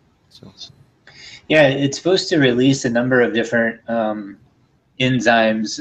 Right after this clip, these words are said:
Speaker 2: like, as soon as the seeds crack and as they, and even as they start to grow and establish their first roots,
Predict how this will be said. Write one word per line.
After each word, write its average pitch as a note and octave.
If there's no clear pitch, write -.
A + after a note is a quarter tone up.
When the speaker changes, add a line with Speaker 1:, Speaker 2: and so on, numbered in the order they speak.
Speaker 2:
like, A#2+
as A#2
soon B2
as A2+
the A#2+
seeds A#2+
crack A#2
and G#2+
as G#2+
they, A#2
and A#2+
even B2+
as A2+
they A2+
start A#2+
to A2
grow A2
and A2
establish A2+
their G#2+
first G#2+
roots, -